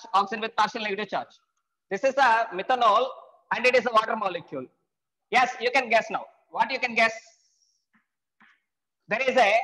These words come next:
intermolecular, intermolecular hydrogen bonding is present between oxygen of methanol to hydrogen of water molecule. Here also,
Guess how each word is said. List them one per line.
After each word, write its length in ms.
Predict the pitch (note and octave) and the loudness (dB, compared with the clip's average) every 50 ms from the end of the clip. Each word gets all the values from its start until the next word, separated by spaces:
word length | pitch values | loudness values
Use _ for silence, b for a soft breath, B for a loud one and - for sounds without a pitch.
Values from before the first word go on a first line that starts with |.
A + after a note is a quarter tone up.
| - - - _ _ _ _ _ _ _ _ _ - | -2 -10 -20 _ _ _ _ _ _ _ _ _ -4
intermolecular, 960 | G#3+ B3+ C4+ A#3+ D4+ D4 C4+ B3+ B3 B3+ B3+ B3+ B3 - B3 A#3 A#3 A#3+ A#3+ A#3+ - - _ _ _ _ _ _ _ _ _ _ - F#3+ | -2 -2 0 0 0 0 2 0 2 2 2 0 0 0 0 0 0 0 -2 -8 -12 -18 _ _ _ _ _ _ _ _ _ _ -8 -8
intermolecular 880 | G#3+ A3+ - C4 B3+ B3+ A3+ A#3 A3+ A3+ A3+ - - G#3+ G#3+ G#3+ G#3+ G#3+ - - | -6 -2 2 2 2 2 4 2 2 2 0 -2 0 2 2 2 2 0 -4 -8
hydrogen 500 | - F#3+ F#3+ F#3 G#3+ A3 G3+ F#3 A3 G3+ | -6 -6 -4 -2 -2 -4 -2 -4 -6 -6
bonding 360 | F#3 F#3+ F#3+ F#3+ G3 G#3 G3+ | -4 -4 -4 -4 -4 -6 -6
is 140 | G3 G3 - | -6 -6 -6
present 360 | - F3+ F3+ E3 G3 G#3+ G3 | -8 -10 -8 -6 -6 -8 -6
between 360 | G3+ F#3+ - G3+ A#3 C4+ D4 - - _ _ _ - | -6 -6 -4 -4 -6 -6 -6 -10 -16 _ _ _ 0
oxygen 360 | - F3+ A3 - G#3 A3+ B3+ B3+ | 2 2 2 2 2 0 0 2
of 140 | B3+ B3+ - | 2 0 0
methanol 560 | B3 G3+ G3+ G3 - A#3+ A#3 A3+ A3+ A3 G#3 | -2 -8 -8 -2 0 2 4 4 4 2 2
to 300 | - A3+ G3 F3+ F#3+ A3+ A#3 - - _ _ _ _ _ _ _ _ _ - | 0 0 0 0 -2 -6 -8 -12 -20 _ _ _ _ _ _ _ _ _ -6
hydrogen 400 | G3+ G#3 A3+ A3 B3 B3 G3+ A3+ | -6 -4 0 2 2 2 2 0
of 160 | A#3+ A#3 - | -2 -2 0
water 220 | A3 G3+ G3 F#3+ G3 | 2 2 2 2 2
molecule. 460 | F#3+ F#3+ F#3 E3+ E3 - - D3+ A#2+ A2+ _ _ _ _ _ _ _ - | 0 0 0 0 -2 -10 -12 -14 -14 -16 _ _ _ _ _ _ _ -2
Here 120 | - C4 C#4 C#4+ | 0 2 2 4
also, 360 | C#4+ C4+ C#4 B3+ A3 G3+ G#3+ | 2 2 4 4 2 4 2